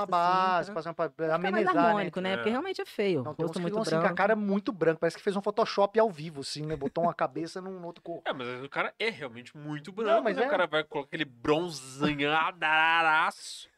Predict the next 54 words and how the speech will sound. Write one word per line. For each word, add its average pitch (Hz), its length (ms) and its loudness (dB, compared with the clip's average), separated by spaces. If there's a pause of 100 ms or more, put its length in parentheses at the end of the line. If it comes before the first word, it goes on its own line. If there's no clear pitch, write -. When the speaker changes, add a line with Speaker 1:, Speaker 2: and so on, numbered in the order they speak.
(360)
Speaker 2:
Não, 196 160 -2
ele 143 140 -8
é 170 80 -4
muito 165 380 -4
Speaker 3:
Tipo, - 160 -4
é 175 40 6
Speaker 2:
escuro. 165 100 -2
Speaker 3:
minha 180 180 0
cara, 208 280 2
Speaker 2:
Tem 226 60 -2
Speaker 3:
assim, 165 140 -8
Speaker 2:
uns 226 80 -10
Speaker 3:
no 202 60 -6
Speaker 2:
que 311 60 0
Speaker 3:
copo 302 120 0
do 330 100 -8
Speaker 2:
botam 330 160 -4
Speaker 3:
marrom 196 200 -10
lá, 147 240 -8
Speaker 2:
é, - 20 -2
Speaker 3:
ó. - 100 -4
Speaker 2:
bota 185 220 0
muito 208 180 0
Speaker 3:
Não. 262 120 -6
Speaker 2:
escuro. 214 260 -2 (460)
Exatamente. 233 680 -4
Speaker 1:
É 262 60 -2
mais 269 220 4
ou 285 100 8
menos 277 320 2
isso. 359 240 4
Speaker 3:
É, 151 220 2
tipo 226 180 -2
Speaker 2:
Mas 330 300 2
Speaker 3:
isso. - 200 -2 (500)
Speaker 2:
Então, 262 180 0
mas 202 120 2
tem 214 140 2
uns 214 120 0
que 254 80 0
amenizam, 240 580 -2
pega 190 280 2
lá 185 120 2
um, 165 200 -4
uma, 156 140 -2
um, 127 60 -8
como 135 280 -16
é 143 40 -12
que - 60 -18
chama 254 200 -8
aquele 143 160 -12
negócio 143 180 -12
que - 40 -20
passa? 139 280 -12